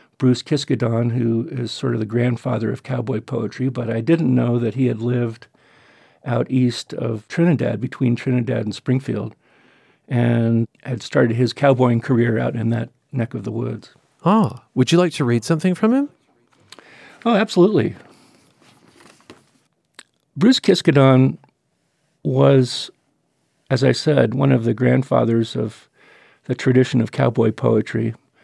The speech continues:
Speaker 1: And, um, he was a working cowboy and took time to write down a few lines. The thing I really enjoy about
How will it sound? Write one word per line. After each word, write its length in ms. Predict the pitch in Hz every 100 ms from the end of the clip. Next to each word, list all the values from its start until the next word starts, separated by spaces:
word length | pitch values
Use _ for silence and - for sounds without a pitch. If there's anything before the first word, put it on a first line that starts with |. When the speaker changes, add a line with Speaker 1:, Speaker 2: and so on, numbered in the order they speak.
| _ _ _ _ _ _
Speaker 1:
And, 420 | 143 139 139 139
um, 300 | 131 131 123 -
he 100 | 175
was 140 | 160
a 60 | 143
working 320 | 127 131 139
cowboy 440 | 135 123 117 117
and 360 | 123 123 117 - - -
took 200 | 139 -
time 320 | 131 120 117
to 240 | - 113 - _ _ _ _
write 240 | 131 127 131
down 240 | 127 120
a 40 |
few 200 | 117 139
lines. 580 | 123 127 139 123 120 - _ _ _ _ _ _ _ - -
The 100 | 143
thing 240 | 208 226
I 60 | 147
really 320 | 160 185 147
enjoy 440 | 120 120 135 147
about 360 | 127 120 120